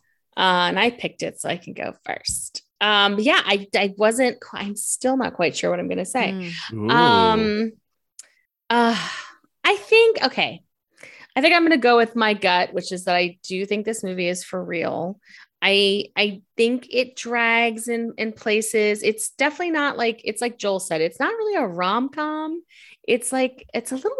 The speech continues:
Speaker 1: more serious than that. There's some, like, bigger things in here. And, like, I'm hoping it's, like, shining a little light on religion in a way. I think that's kind of why I liked it.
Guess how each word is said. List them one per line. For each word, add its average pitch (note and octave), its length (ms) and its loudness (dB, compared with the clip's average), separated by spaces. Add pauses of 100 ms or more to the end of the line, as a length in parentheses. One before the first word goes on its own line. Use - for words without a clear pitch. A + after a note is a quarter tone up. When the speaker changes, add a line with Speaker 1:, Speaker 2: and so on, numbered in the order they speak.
Speaker 1:
more A4 140 4
serious D4+ 480 2
than F#3+ 160 0
that. E3+ 200 0
There's F3+ 240 -2
some, A#3+ 160 -2
like, B3+ 360 -2 (340)
bigger C#4+ 300 2
things B3 680 2
in A#3 220 0
here. A3+ 420 0
And, A3 160 0
like, F#3 300 -6 (440)
I'm E4+ 540 2 (560)
hoping C#4+ 640 0
it's, C#4 200 -6
like, C4 180 -4
shining C4+ 540 -2
a C4 80 -2
little B3+ 280 -4
light A#3+ 280 0
on A#3+ 160 -4
religion A#3+ 580 -4
in A#3 120 -6
a A3+ 80 -6
way. A3+ 380 2
I A3 60 -2
think C4 160 -12
that's - 140 -20
kind A#3+ 160 -6
of G#3+ 120 -6
why G3 140 0
I F#3+ 60 2
liked F3+ 340 -2
it. C4 240 0